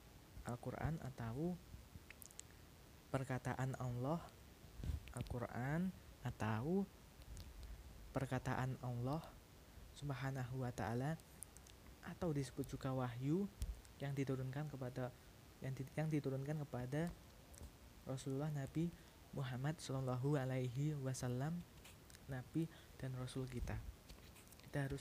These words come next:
selalu mempercayai dan, dan meyakininya sampai hari kiamat kelak.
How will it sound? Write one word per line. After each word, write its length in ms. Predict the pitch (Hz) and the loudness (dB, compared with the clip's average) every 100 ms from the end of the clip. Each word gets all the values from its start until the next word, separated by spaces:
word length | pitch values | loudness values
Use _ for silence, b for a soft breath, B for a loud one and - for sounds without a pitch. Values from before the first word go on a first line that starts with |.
| - | -2
selalu 320 | 127 127 170 160 - - - - - - - - - - - - - - - - - - - - - - - - - - | -4 0 0 -2 -10 -16 -16 -16 -16 -16 -18 -18 -18 -18 -16 -16 -16 -18 -18 -18 -14 -14 -14 -16 -16 -16 -16 -16 -16 -6
mempercayai 720 | 135 131 123 123 120 127 170 - - - - - - - - - - - - - | 0 0 0 -2 0 2 0 -2 -12 -16 -16 -18 -16 -16 -16 -16 -16 -16 -12 0
dan, 320 | 143 143 131 - - - - | 0 2 -2 -8 -16 -14 0
dan 240 | 147 165 | 2 4
meyakininya 880 | 143 139 127 - 127 127 135 165 170 - - - - - - - - - - - - - - - | 4 2 0 0 0 0 0 0 -2 -8 -16 -16 -18 -18 -14 -12 -12 -12 -18 -18 -18 -18 -18 -14
sampai 400 | - 131 127 139 | -6 -4 2 4
hari 300 | 127 123 131 | 4 2 2
kiamat 320 | - 120 123 - | 2 0 -2 -2
kelak. 240 | 120 135 | 2 2